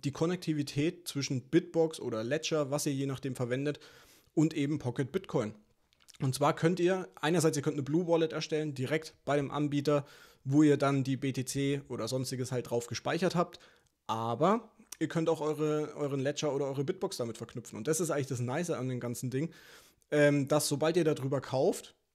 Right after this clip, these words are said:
ihr die direkt auf dem Ledger oder auf der Bitbox habt. Ihr könnt natürlich auch direkt, ähm, wird euch dann in der App, glaub ich, angeboten, ähm, dass die euch ein, äh, nicht in der App, auf der Website angeboten, dass die euch, äh, ein Ledger auch zuschicken und so, würde ich euch aber auch nicht empfehlen. Dann lieber direkt über den Bitbox-Shop oder über den Ledger-Shop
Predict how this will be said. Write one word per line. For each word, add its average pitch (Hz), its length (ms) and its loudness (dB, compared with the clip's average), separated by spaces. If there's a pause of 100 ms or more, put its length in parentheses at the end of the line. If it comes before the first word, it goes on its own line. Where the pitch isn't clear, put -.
(160)
ihr 156 100 6
die 147 140 -2
direkt 151 320 0
auf 147 100 0
dem 147 80 -2
Ledger 165 320 0
oder 156 100 0
auf 143 100 -2
der 135 100 -2
Bitbox 135 400 -6
habt. 92 120 -8
Ihr 120 80 -6
könnt 156 160 0
natürlich 147 300 -2
auch 139 140 -6
direkt, 143 480 -4
ähm, 139 300 0
wird 151 100 0
euch 135 100 2
dann 143 180 0
in 135 80 -2
der 131 120 -2
App, 131 100 -10
glaub 131 140 -2
ich, 127 100 -6
angeboten, 143 580 -2
ähm, 131 220 -2
dass 131 160 -4
die 139 140 -2
euch 131 180 -2
ein, 131 240 -2 (460)
äh, 123 80 -4
nicht 135 160 0
in 131 80 0
der 107 80 0
App, 117 120 -2
auf - 120 -12
der 120 120 -2
Website 135 300 -2
angeboten, 135 540 -2
dass 127 160 -4
die - 100 -6
euch, 123 260 -2
äh, 123 40 -10
ein 123 180 -4
Ledger 120 240 -4
auch 101 120 -10
zuschicken 170 440 -4
und 143 80 0
so, 139 160 0
würde 165 160 2
ich 156 60 0
euch 147 120 -2
aber 123 160 -2
auch 143 120 0
nicht 147 100 -2
empfehlen. 139 400 0 (280)
Dann 139 180 0
lieber 135 300 2
direkt 127 380 -2
über 123 220 -2
den 113 140 -4
Bitbox-Shop 131 720 -2
oder 127 280 0
über 117 200 -4
den 110 120 -4
Ledger-Shop 120 540 -4